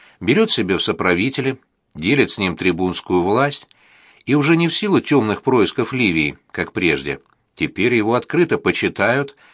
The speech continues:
и превозносят во всех войсках. Более того, Ливия так подчинила себе престарелого Августа, что тот выслал на остров Планазию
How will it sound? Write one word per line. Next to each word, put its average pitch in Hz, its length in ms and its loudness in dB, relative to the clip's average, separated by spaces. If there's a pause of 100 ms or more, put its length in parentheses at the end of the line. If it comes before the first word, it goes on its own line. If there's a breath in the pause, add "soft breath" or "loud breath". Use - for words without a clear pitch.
(180 soft breath)
и 85 160 0
превозносят 90 680 0
во 110 120 0
всех - 240 -4
войсках. 156 460 -2 (500)
Более 180 260 0
того, 78 300 -2 (460 soft breath)
Ливия 143 400 2
так 139 260 0
подчинила 131 500 0
себе 110 240 -2
престарелого 123 720 0
Августа, 110 580 0 (640)
что - 240 -2
тот 139 260 0
выслал 104 360 0
на 95 140 2
остров 104 420 -2 (320 soft breath)
Планазию 113 800 0